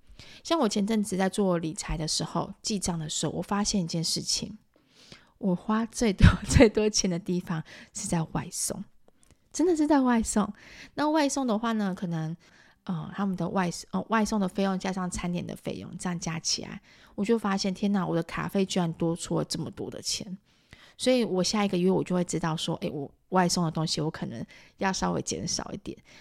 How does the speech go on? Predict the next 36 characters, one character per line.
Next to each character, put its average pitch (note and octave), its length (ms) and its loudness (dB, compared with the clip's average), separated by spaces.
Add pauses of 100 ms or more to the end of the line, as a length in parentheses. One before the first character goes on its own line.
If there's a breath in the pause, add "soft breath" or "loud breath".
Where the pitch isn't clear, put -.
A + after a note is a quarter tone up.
(100)
那 G#3+ 160 0
告 A3 200 2
诉 A3 120 2
自 G#3+ 140 -2
己 F#3 100 -2
说， F#3+ 200 0
我 F3 100 0
要 A#3+ 60 4
努 C#4 240 4
力 F4 120 6
一 E4 40 4
点， G#3+ 220 2
再 C#4+ 140 8
继 C4+ 160 4
续 C4+ 160 2
多 A#3+ 220 8
煮 G#3 200 2
饭， G#3 240 4
多 G#3 140 4
干 G#3 180 2
嘛。 F#3+ 220 -4 (240 loud breath)
很 A3+ 200 0
多 E4 120 4
种 D#4 160 0
方 C#4 220 -2
式， C#4+ 160 0
其 A#3+ 180 0
实 A3 140 -2
你 G3+ 100 2
可 F#3 140 0
以 G#3 80 4
省 - 180 -2
下 F#3 180 0
那 F3+ 100 2
个 F3+ 100 -4
外， E3 280 4